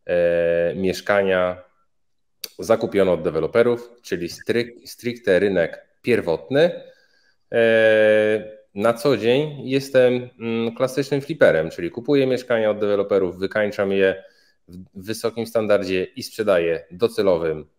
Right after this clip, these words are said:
e, przyszłym właścicielom, czy na wynajem, czy do zamieszkania, a Flip na Pierwotnym, mm, prowadzi warsztaty z inwestowania w nieruchomości, ale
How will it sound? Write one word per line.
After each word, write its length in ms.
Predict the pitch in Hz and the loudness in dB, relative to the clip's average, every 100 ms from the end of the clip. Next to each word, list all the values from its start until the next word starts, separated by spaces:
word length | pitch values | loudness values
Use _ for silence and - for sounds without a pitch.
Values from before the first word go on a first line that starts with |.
| _ 90 | _ -8
e, 480 | 92 87 87 85 - | -4 -2 -2 -2 -6
przyszłym 340 | 110 - 95 | -12 -10 -6
właścicielom, 760 | 90 85 92 - 85 107 165 165 _ | -4 -6 -8 -4 0 2 0 -4 _
czy 120 | - | -4
na 100 | 135 | -2
wynajem, 380 | 92 87 95 98 | -2 0 0 -2
czy 120 | - | -6
do 120 | 90 | -6
zamieszkania, 680 | 87 82 80 - 98 131 170 - _ _ - | -4 -4 -6 -4 0 2 0 -4 _ _ -10
a 140 | 98 | -8
Flip 220 | - 127 | -8 -6
na 120 | 110 98 | -2 -2
Pierwotnym, 840 | 95 92 117 - 135 139 139 - - | -2 -2 -4 -2 -2 -2 -6 -14 -10
mm, 240 | 101 101 98 | -6 -6 -6
prowadzi 360 | 104 101 101 101 | -4 -2 -2 -2
warsztaty 460 | 110 107 113 101 90 | -4 0 0 0 -4
z 60 | |
inwestowania 540 | 92 87 - 95 90 87 | -6 -6 -2 -2 0 -2
w 40 | |
nieruchomości, 920 | 90 87 92 80 78 - 143 180 - _ _ _ _ | -4 -6 -6 -6 -8 -4 -4 -4 -10 _ _ _ _
ale 680 | 101 101 90 92 139 170 | 0 4 4 4 4 0